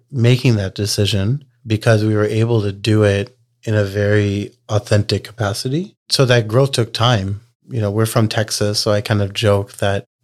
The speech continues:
growing a community is kind of like Texas barbecue. The brisket and everything has to be kind of cooked low and slow.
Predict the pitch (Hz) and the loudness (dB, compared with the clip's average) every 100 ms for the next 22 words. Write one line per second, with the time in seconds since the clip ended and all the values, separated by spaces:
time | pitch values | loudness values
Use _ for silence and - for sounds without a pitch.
0 | 123 113 110 117 110 - 107 104 107 110 | -2 2 4 4 2 0 0 2 2 2
1 | 107 101 - - 104 101 101 - 95 101 | 2 0 -4 -2 0 0 -2 -4 -4 -4
2 | 95 101 95 107 107 120 147 - - 117 | -2 -2 -2 -4 -2 -2 -2 -6 -6 -2
3 | 113 117 117 - 117 113 113 110 107 113 | 0 2 2 2 2 2 2 0 0 0
4 | 117 113 110 107 - 104 - 101 98 - | 2 2 2 0 0 -4 -2 -4 -4 -6
5 | 101 - 104 101 101 101 - 98 98 113 | -6 -4 0 0 0 0 -2 0 0 0
6 | 147 | -4